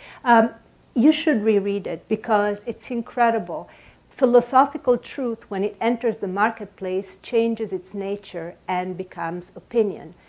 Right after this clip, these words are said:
But in particular, and I don't like usually to put quotes on the screen during presentations, but that is quite amazing.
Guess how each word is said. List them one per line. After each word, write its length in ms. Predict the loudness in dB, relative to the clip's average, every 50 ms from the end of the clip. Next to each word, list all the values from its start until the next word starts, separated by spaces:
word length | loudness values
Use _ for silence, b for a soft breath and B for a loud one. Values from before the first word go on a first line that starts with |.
| b b b b
But 140 | 2 2 4
in 120 | 4 2
particular, 680 | 0 -2 -2 -2 -2 -2 -2 -2 -2 -2 -2 -2 -2 -2
and 120 | -2 -2
I 60 | 0
don't 220 | 0 2 0 2 4
like 300 | 6 6 4 4 4 0
usually 300 | 0 0 2 0 -2 -2
to 120 | -2 -6 -8
put 260 | -4 -2 -2 -2 -4
quotes 440 | -8 -8 -4 -2 -2 -2 -4 -6 -10
on 100 | -10 -8
the 100 | -10 -10
screen 500 | -10 -14 -8 -4 -4 -2 -2 -4 -8 -10
during 260 | -10 -10 -10 -10 -10
presentations, 800 | -10 -10 -10 -8 -10 -10 -8 -4 -4 -4 -4 -4 -8 -14 -16 -14
but 200 | -14 -16 -4 0
that 140 | 2 2 2
is 140 | 2 -2
quite 280 | -6 -6 -4 -2 -2 -2
amazing. 540 | -4 -6 -8 -8 -10 -12 -12 -12 -14 -16